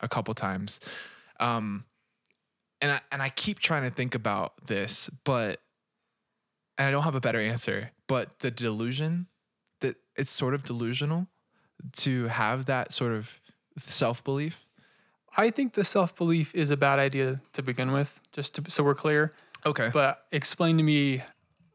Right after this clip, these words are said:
Speaker 2: or explain to us, like, your story with deceiving yourself.
Speaker 1: Yeah, so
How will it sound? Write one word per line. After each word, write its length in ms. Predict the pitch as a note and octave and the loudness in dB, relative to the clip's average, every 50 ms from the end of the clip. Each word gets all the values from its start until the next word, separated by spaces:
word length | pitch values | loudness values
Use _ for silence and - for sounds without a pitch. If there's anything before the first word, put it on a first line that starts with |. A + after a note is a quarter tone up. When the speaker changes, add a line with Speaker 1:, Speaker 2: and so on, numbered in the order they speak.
| _ _ _ | _ _ _
Speaker 2:
or 120 | - D3+ C3+ | -2 -2 0
explain 260 | C3+ - - D3 C#3+ | 0 0 0 2 2
to 60 | C3 | 4
us, 240 | C3+ C3 B2+ B2 - - - - - | 4 2 2 2 -2 -10 -14 -16 -8
like, 280 | E3+ C3+ B2+ B2+ C#3+ - | -2 -2 -2 -2 -4 -8
your 400 | C#3 C3 C3 C3 B2+ B2+ B2+ B2 | -6 -2 2 2 4 4 4 4
story 440 | A#2+ - - - C3+ B2 B2 B2 A#2+ | 2 0 0 2 0 0 0 0 0
with 300 | A#2+ B2 A#2+ - - - _ | -2 -2 -4 -4 -8 -20 _
deceiving 520 | - - B2+ - - C3+ C3 B2 B2+ A#2+ A#2+ | -8 -2 0 0 2 0 -2 -2 -4 -6 -6
yourself. 480 | A#2 A2+ - - - - D#3+ D#3 - - | -6 -6 -6 -6 -4 -6 -6 -8 -10 -4
Speaker 1:
Yeah, 380 | C3 C3+ D3 D#3+ D#3 C3 G#2 F2+ | -2 0 2 2 2 0 0 0
so 520 | - - - D3 D3 C#3+ C#3+ C#3 C3 A#2+ | 0 2 2 2 2 2 2 0 -2 -2